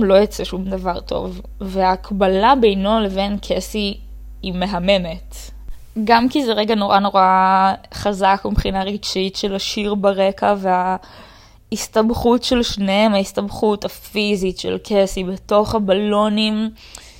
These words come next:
וכמה שזה מצד אחד נראה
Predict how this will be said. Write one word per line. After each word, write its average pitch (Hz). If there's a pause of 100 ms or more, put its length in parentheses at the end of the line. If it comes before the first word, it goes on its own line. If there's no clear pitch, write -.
(260)
וכמה 220
שזה 214
מצד 202
אחד 214
נראה 208